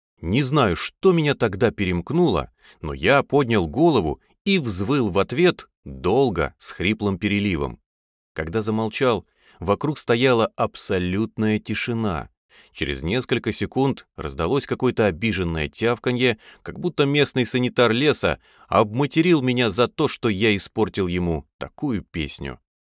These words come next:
Улыбнувшись, я направил плотву к другому берегу озера, дальнему от того направления, откуда меня облаял Серый.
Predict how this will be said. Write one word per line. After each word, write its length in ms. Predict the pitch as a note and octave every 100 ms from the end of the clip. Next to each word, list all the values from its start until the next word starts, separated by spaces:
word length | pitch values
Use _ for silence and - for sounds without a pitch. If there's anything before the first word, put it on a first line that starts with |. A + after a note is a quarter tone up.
| _ _ _ _ _ _
Улыбнувшись, 800 | F#2+ A#2 C#3 F3 - C3+ - - _
я 220 | - B2+
направил 480 | G#2+ F2+ G#2 G#2 F2
плотву 520 | E2 F2 - G2+ F#2
к 100 | C#2+
другому 440 | - G#2 G#2 D#2+ C2+
берегу 420 | D#2+ D2 D2+ F#2+
озера, 440 | C#3 A2+ A2 F#2 - _ _
дальнему 580 | A2 B2+ F#2 C#2+ C#2 C#2+
от 100 | -
того 200 | D#2+ E2+
направления, 720 | F2 A#2 A#2+ E3 D3 B2+ G2
откуда 440 | C#2 - - A2+
меня 320 | F#2+ F#2+ G#2+ F#2
облаял 460 | D#2+ F2+ F#2 E2+
Серый. 580 | D#2+ - F#2+ D#2 C2+ C#2